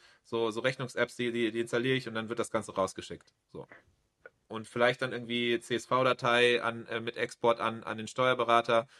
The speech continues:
Das war, glaub ich, damals tatsächlich auch bei unserem Shop, den wir gemacht hatten, äh, äh, den ich mit, mit, äh, paar Freunden gemacht hatte, war das, glaub ich, so,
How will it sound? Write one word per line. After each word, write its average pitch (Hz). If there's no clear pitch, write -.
Das 113
war, 113
glaub 113
ich, 107
damals 113
tatsächlich 110
auch 107
bei 107
unserem 110
Shop, 107
den 104
wir 101
gemacht 101
hatten, 113
äh, 101
äh, -
den 104
ich 107
mit, 107
mit, 98
äh, 95
paar 104
Freunden 107
gemacht 101
hatte, 104
war 101
das, 98
glaub 92
ich, -
so, 85